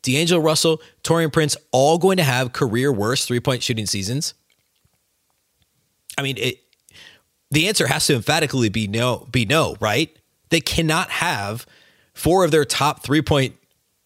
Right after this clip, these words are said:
uh, shooters in terms of attempts and and what should be, and also in terms of percentage,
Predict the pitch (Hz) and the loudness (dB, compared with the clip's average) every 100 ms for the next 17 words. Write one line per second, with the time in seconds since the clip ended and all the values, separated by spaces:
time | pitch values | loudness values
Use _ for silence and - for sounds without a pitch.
0 | _ 120 113 - - 185 151 120 123 143 | _ -4 -4 -4 0 2 2 0 0 0
1 | 117 104 - 190 110 117 - 113 113 104 | 0 -2 -2 -2 -2 -4 -2 -2 -4 -6
2 | _ _ _ _ _ _ _ 113 101 95 | _ _ _ _ _ _ _ -6 -6 -8
3 | - 120 - 208 131 110 127 117 113 127 | -4 -2 2 2 2 0 0 -2 0 0
4 | 131 110 123 107 101 104 196 165 107 | 2 0 -2 -2 -4 -2 0 0 -2